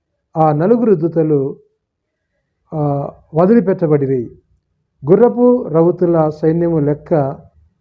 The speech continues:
ఇరవై కోట్లు, వారి లెక్క ఇంత అని నేను వింటిని"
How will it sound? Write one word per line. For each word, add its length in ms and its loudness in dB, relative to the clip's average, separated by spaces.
ఇరవై 420 4
కోట్లు, 680 -2
వారి 280 2
లెక్క 280 -4
ఇంత 380 0
అని 360 -2
నేను 220 2
వింటిని" 560 0